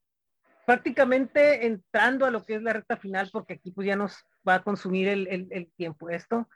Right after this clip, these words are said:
eh, me gustaría saber que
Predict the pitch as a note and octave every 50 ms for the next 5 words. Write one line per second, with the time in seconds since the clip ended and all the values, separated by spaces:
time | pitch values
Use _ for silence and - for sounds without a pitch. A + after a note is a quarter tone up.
0 | _ _ _ _ _ _ _ - F#3+ F#3+ F#3 F#3 F#3 F3+ F3+ _ _ _ _ _
1 | _ _ - - - G#3+ A3 G3+ A3 G#3 - A#3+ A3+ A#3+ B3+ - - C#4+ C#4+ C#4
2 | C4+ C4 C4+ C#4 C4+ - _ _ _ _ _ _ _ _ _ _ _ _ _ -
3 | A3 G#3+ G#3 G3 -